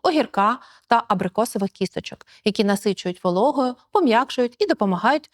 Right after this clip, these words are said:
утримати її всередині. Вони формують тонкий захисний шар, що не шкодить диханню шкіри, але перешкоджає втраті вологи. А вітамін Е діє як природний антиоксидант, нейтралізуючи вільні радикали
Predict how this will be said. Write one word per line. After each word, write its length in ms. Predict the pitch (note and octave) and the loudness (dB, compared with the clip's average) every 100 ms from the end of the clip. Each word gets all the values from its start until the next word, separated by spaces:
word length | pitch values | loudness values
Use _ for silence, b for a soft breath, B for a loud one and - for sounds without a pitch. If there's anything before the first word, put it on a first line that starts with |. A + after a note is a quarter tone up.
| _ | _
утримати 580 | A#3+ - F#3+ C4 D#4 F#3+ | -6 -2 0 2 0 0
її 200 | F3+ F3+ | 0 0
всередині. 600 | G3+ - F3+ E3+ E3+ E3+ - B B B - | -2 -4 -4 -4 -4 -8 -10 B B B 0
Вони 180 | A3 | 2
формують 520 | A#3+ A#3+ A#3 A#3 A3+ - | 2 0 2 0 0 -2
тонкий 420 | G#3 G3+ C#4 F4 | -2 0 0 2
захисний 460 | A#3 A#3 A3+ A#3+ | 0 0 -2 -2
шар, 320 | A3+ G#3 F3+ - _ | 0 0 -2 -4 _
що 200 | - B3 | -6 -2
не 120 | B3 | 0
шкодить 400 | B3+ - G3+ F#3+ | 0 0 0 0
диханню 420 | F#3 A#3 - F4 | 0 -2 0 -2
шкіри, 360 | E4+ - C4+ C4+ B B - | -2 -2 -2 -2 B B -2
але 260 | F#3 G#3+ | 2 2
перешкоджає 580 | C#4+ G#4+ - A#3 G#3+ A3 | 2 -2 -2 -2 2 0
втраті 420 | - F#3 F3 F#3 | 0 0 -2 -2
вологи. 400 | G#3+ F3 D#3+ - - B B B | -2 -2 -2 -6 -16 B B B
А 80 | F#3 | 0
вітамін 400 | G3+ G#3 G#3+ G3+ | 2 2 2 2
Е 360 | F#3+ G#3+ F4+ - | 0 0 0 -2
діє 320 | G3+ A3+ E4 | -4 0 0
як 220 | D4 G#3+ | 0 -2
природний 500 | - F#3 F#3 B3+ D4+ - | -2 -2 0 0 -2 -2
антиоксидант, 840 | F#3 G3+ B3 A#3+ F#3+ F3+ F3 E3+ _ B - | -2 0 -2 -2 -4 -4 -4 -8 _ B -4
нейтралізуючи 720 | G3 G3+ G3 F#3+ F#3+ F#3 - - | 0 2 2 2 0 -2 -4 -4
вільні 280 | F#3+ E3+ E3+ | -2 0 0
радикали 520 | G3+ C#4+ A4+ A#4 | -2 0 2 0